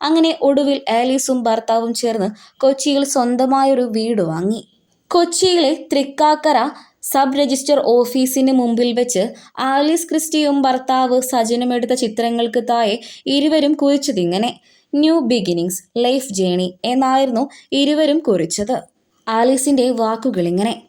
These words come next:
"ഞങ്ങൾ ഞങ്ങളുടെ ജീവിതത്തിലെ ഏറ്റവും വലിയ ആഗ്രഹമാണ് ഇപ്പോൾ സാധിച്ചെടുത്തത്. അങ്ങനെ ഞങ്ങളുടെ വർഷങ്ങളായുള്ള ആ ഒരു സ്വപ്നം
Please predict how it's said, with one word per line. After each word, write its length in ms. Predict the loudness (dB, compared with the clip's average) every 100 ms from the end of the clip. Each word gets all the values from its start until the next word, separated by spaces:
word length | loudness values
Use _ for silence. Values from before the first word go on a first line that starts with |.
| _ _ _ _ _
"ഞങ്ങൾ 380 | -2 0 0 0 0
ഞങ്ങളുടെ 440 | 0 2 2 2
ജീവിതത്തിലെ 540 | 0 -2 -2 -2 -2 0
ഏറ്റവും 580 | 0 0 -2 -2 -2 0
വലിയ 280 | 2 0 0
ആഗ്രഹമാണ് 840 | 0 0 0 -2 -2 -2 -2 -4 -4
ഇപ്പോൾ 280 | -4 -2 -4
സാധിച്ചെടുത്തത്. 1000 | -4 -4 -2 -2 -2 -4 -4 -4 -4 -4 -8 _ -20 _ -4
അങ്ങനെ 380 | 0 2 2
ഞങ്ങളുടെ 500 | 0 -2 0 0 0
വർഷങ്ങളായുള്ള 1040 | 0 -2 -2 -4 -2 -2 -2 0 0 0 -2
ആ 160 | -2 0
ഒരു 200 | 0 -2
സ്വപ്നം 560 | -4 -4 -4 -4 -4